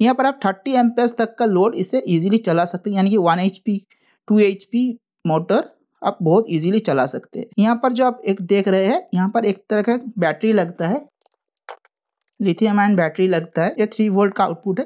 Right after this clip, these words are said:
इससे आपका जो क्लॉक होगा वो कंट्रोल होगा। इस साइड से लगाना है।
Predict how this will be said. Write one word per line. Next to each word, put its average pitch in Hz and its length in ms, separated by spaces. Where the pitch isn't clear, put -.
इससे 233 200
आपका 226 260
जो 226 100
क्लॉक 196 320
होगा 185 180
वो 202 100
कंट्रोल 185 440
होगा। 147 260
इस 220 140
साइड 220 160
से 214 140
लगाना 175 360
है। 202 100